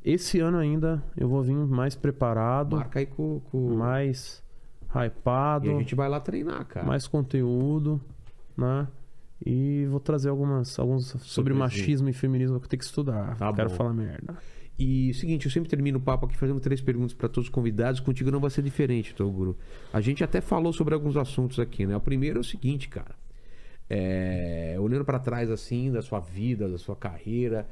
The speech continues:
Speaker 2: qual que você acha que foi o momento mais difícil pra você?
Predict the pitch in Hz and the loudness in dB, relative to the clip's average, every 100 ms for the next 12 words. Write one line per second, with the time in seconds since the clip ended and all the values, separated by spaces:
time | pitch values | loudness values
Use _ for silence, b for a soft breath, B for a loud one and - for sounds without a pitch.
0 | B B B - 131 139 - 127 - 131 | B B B 2 2 0 0 0 0 0
1 | 120 117 113 117 123 - - 104 - - | 2 0 0 0 0 -2 -6 -4 -2 -2
2 | 90 87 - - | -2 0 -2 -2